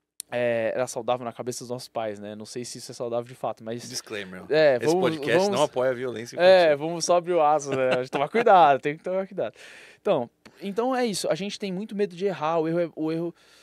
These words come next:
Speaker 1: "Eu não sei, eu não consigo." Essas, todo esse tipo de pensamento, ele vem desse medo de errar.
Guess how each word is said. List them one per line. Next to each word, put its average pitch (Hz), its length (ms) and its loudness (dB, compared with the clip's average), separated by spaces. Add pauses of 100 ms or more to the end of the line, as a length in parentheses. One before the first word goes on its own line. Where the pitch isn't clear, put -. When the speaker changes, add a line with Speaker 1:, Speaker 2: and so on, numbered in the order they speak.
(240)
Speaker 1:
"Eu 180 120 -2
não 185 100 -4
sei, 175 420 2
eu 170 60 0
não 180 100 -8
consigo." 170 640 -10 (360)
Essas, 208 280 -8
todo 247 160 -6
esse 277 200 -10
tipo 190 120 -14
de 165 120 -12
pensamento, 160 500 -10
ele 175 120 -6
vem 180 260 -6
desse 147 240 -12
medo 123 200 -14
de 117 100 -10
errar. 104 280 -14